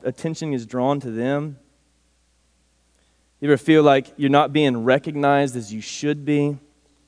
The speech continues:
For leaders specifically, 'cause I think James has his mind on leaders in a specific way. So community group leaders and ministry team leaders and deacons and the pastors, why do you serve in the positions you serve?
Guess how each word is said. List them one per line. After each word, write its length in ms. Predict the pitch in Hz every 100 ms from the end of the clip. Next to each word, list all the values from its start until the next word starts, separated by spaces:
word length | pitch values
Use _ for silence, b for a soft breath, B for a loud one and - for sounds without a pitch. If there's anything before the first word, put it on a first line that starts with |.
| _ _ b b
For 100 | 147
leaders 380 | 143 233 214 170
specifically, 600 | - 151 202 196 156 147
'cause 140 | 151
I 60 | 156
think 220 | 185 190
James 300 | 147 196 175
has 200 | 180 180
his 160 | 165 147
mind 320 | 147 170 160
on 140 | 139
leaders 340 | 143 165 156 131
in 100 | 131
a 60 |
specific 500 | 127 131 - 156 139
way. 280 | 127 123 120 b b b b
So 180 | - 139
community 340 | - 156 202
group 180 | 185 175
leaders 360 | 180 180 170 139
and 120 | 131
ministry 340 | 175 180 170
team 240 | 156 170 160
leaders 380 | 160 151 139 127
and 140 | 117
deacons 520 | 143 160 165 135 123
and 240 | 120 123 120
the 60 |
pastors, 560 | 113 151 165 165 151 123
why 340 | 117 139 190
do 100 | 202
you 200 | 196 185
serve 580 | 160 - 160 143 113 101
in 140 | 131
the 100 | 127
positions 580 | 117 131 123 123 131 117
you 100 | 113
serve? 400 | - 110 98 87